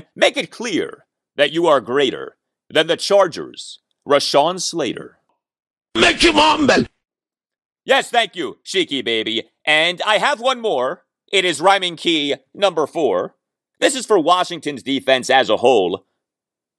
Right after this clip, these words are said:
Speaker 1: Do not get shook by Jared Cook.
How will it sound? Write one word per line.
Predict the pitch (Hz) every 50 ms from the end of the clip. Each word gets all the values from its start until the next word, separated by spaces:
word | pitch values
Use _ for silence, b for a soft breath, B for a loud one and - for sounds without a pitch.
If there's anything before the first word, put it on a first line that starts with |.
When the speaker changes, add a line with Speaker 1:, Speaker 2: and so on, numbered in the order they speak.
| _ _ - 92
Speaker 1:
Do | 90 143 170 190
not | 180 202 220 - 294 - - - - - _ _ _ _ _ _ _ _ _ _ - 110
get | 110 185 226 226 -
shook | - - - 285 233 - - _ - - _ _ _ _ _ _ _ _ _ _ _ _ _ _ _ _ _ _ _ -
by | 98 110 135 151 156 147
Jared | 120 101 - 156 202 208 160 127 123 123 123 135 131 _ _ _ _ _
Cook. | _ - - 190 - _ _